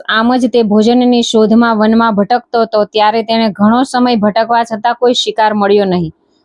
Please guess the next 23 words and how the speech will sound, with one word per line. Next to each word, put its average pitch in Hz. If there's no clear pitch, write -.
આથી 220
ભૂખનો 214
માર્યો 233
થાક્યો 233
એક 214
બીલીના 226
વૃક્ષ 214
ઉપર 220
જઈને 220
બેઠો 190
અને 226
ચારે 226
તરફ 240
કોઈ 233
શિકાર 226
દેખાય 233
તો 214
શિકાર 226
કરવું 247
એ 214
વિચારી 233
જોવા 202
લાગ્યો. 165